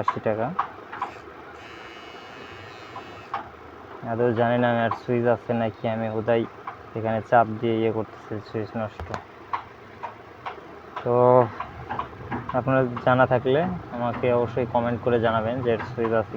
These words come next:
কিনা, নাকি এটা এর সুইচ। এখানে তো আমি ইয়ে করতেছি, কোনো বাটন আছে বলে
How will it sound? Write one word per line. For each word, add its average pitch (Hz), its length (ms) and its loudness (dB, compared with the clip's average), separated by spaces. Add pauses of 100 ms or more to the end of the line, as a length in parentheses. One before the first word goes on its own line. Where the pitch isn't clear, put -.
কিনা, 113 200 -2 (540)
নাকি 110 260 -2
এটা 113 200 2
এর 110 80 4 (100)
সুইচ। 131 280 0 (260)
এখানে 113 300 -2
তো - 120 -2
আমি 117 120 2 (100)
ইয়ে 113 180 4
করতেছি, - 400 -2
কোনো 117 120 2 (120)
বাটন 117 360 8
আছে 113 200 0
বলে 117 140 6